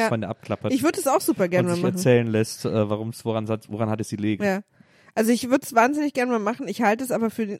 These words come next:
Speaker 2: absoluten, absoluten Kilimanjaro des, äh, der Egozentrik.
Speaker 1: Aber das ist ja der, das ist ja auch der,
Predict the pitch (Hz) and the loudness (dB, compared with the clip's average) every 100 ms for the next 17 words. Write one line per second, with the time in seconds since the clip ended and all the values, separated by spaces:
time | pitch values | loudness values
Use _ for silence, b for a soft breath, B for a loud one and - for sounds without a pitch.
0 | - 220 254 - 269 254 240 247 240 240 | -2 0 0 0 0 0 -2 -6 -8 -8
1 | B B B - 233 - 254 214 226 262 | B B B 0 0 2 0 0 -2 0
2 | 247 226 208 208 202 233 233 190 208 208 | 2 2 2 4 4 6 4 4 2 2
3 | - - 196 185 175 196 147 190 185 185 | -6 -2 0 0 0 0 0 0 0 -2
4 | 185 170 b b b 120 120 160 - 135 | -2 -8 b b b -6 -4 -4 0 2
5 | 127 123 117 120 123 110 113 104 101 | 4 2 0 -4 -4 -2 0 2 0